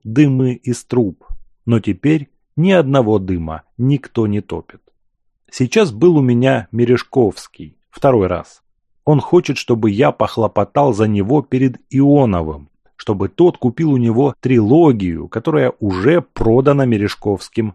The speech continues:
Горжебину. Вопреки обычаю, Мережковский произвел на этот раз отличное впечатление. Я прочитал ему статейку об Андрееве, ему она не понравилась, и он очень интересно говорил о ней.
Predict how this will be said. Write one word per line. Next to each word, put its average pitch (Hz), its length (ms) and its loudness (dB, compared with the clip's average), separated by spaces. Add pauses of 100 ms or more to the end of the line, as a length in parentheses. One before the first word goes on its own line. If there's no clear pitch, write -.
(140)
Горжебину. 104 840 -2 (600)
Вопреки 185 420 0
обычаю, 165 600 0
Мережковский 147 840 -2
произвел 120 500 0
на 147 120 2
этот 107 200 -4
раз 127 320 -2 (120)
отличное 117 800 -4
впечатление. 92 800 -12 (640)
Я 185 160 2
прочитал 170 480 -2
ему 147 240 -2
статейку 143 720 -2
об 123 160 0
Андрееве, 131 760 0 (220)
ему 151 260 2
она 101 180 0
не 95 140 -2
понравилась, 151 760 0 (520)
и 117 60 2
он 170 280 4 (100)
очень 151 460 0
интересно 139 760 0
говорил 120 500 2
о 76 80 -8
ней. 73 320 -18